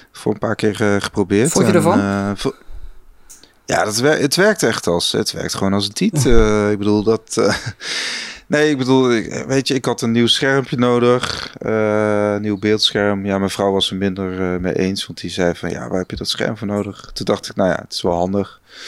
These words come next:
Speaker 1: Eh, en, eh, gekocht bij een Nederlandse, eh, computershop en, eh, daar kreeg ik inderdaad, eh, satoshis, eh, voor terug.
Speaker 2: Ja, en
Speaker 1: Dus
Speaker 2: dat
Speaker 1: dat
Speaker 2: is dan
Speaker 1: toch
Speaker 2: best wel
Speaker 1: geinig.
Speaker 2: een aardig, eh, getal. Je hebt zo meer dan duizend satoshi terug. Nou, duizend van alles is een hoop, dus dat, eh, klinkt al leuk.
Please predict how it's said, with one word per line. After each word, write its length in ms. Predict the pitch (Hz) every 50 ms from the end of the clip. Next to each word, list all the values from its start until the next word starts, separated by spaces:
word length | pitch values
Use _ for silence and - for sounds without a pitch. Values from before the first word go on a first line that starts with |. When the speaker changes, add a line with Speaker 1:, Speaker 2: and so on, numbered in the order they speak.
| - - - - - - -
Speaker 1:
Eh, 1040 | - - 104 110 117 117 120 117 117 120 120 120 120 120 120 117 120 120 123 127 -
en, 120 | 185 190
eh, 140 | 214 202 190 175
gekocht 420 | - - - - 185 185 - -
bij 280 | - 156 147 143 143 139
een 80 | 131 131
Nederlandse, 500 | 135 135 127 131 127 120 - - - 127
eh, 360 | 120 117 117 117 113 113 -
computershop 640 | 120 110 - 131 120 - - - - 139 151 - -
en, 240 | - - 113 113 110 107 104 104
eh, 260 | 104 101 98 95 92 - - - - _ _ _ _ _ _ _ _ _ _ _ _ - - - -
daar 120 | - -
kreeg 160 | - 139 127 110
ik 80 | -
inderdaad, 380 | - 95 95 95 90 90 - -
eh, 80 | 85 -
satoshis, 600 | - - - - 139 - - 175 160 - - -
eh, 80 | 156 156 151 151 147 143
voor 100 | 147 139
terug. 340 | - - 139 117 - - -
Speaker 2:
Ja, 120 | 165 160
en 80 | 151 165
Speaker 1:
Dus 20 |
Speaker 2:
dat 80 | 160 147
Speaker 1:
dat 80 | 180 165
Speaker 2:
is 40 | 147
dan 80 | 143 135
Speaker 1:
toch 100 | 131 135
Speaker 2:
best 200 | 147 139 - -
wel 100 | 135 113
Speaker 1:
geinig. 220 | 110 113 113 -
Speaker 2:
een 60 | - 110
aardig, 360 | 110 110 113 110 - - -
eh, 160 | 123 113 110 107
getal. 340 | - 117 - 156 175 180 156
Je 80 | 135
hebt 140 | 123 120 -
zo 180 | - 147 147 135
meer 160 | 139 123 120
dan 140 | 120 120 110
duizend 360 | - 131 143 131 127 110 -
satoshi 400 | - 123 - 160 156 - - 151
terug. 260 | - 151 143 127 -
Nou, 180 | 131 123 120 113
duizend 360 | - 135 135 131 - - -
van 160 | - - 131 135
alles 300 | - 147 135 123 - 135
is 100 | 127 120
een 100 | 123 127
hoop, 300 | 120 127 143 151 - -
dus 160 | 143 135 -
dat, 240 | - 131 123 - -
eh, 120 | 123 117
klinkt 240 | - 160 147 143 -
al 120 | 120 123
leuk. 240 | 120 131 160 175 -